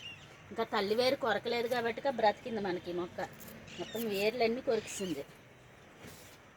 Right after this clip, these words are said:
ఇదిగోండి, ఆయిల్ ప్యాకెట్లు, టమాటా మొక్కలు వేసానండి. ఇది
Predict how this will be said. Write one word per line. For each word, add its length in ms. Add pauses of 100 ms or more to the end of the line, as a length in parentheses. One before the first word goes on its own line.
(1700)
ఇదిగోండి, 300 (120)
ఆయిల్ 260
ప్యాకెట్లు, 480 (1300)
టమాటా 360
మొక్కలు 260
వేసానండి. 500 (960)
ఇది 120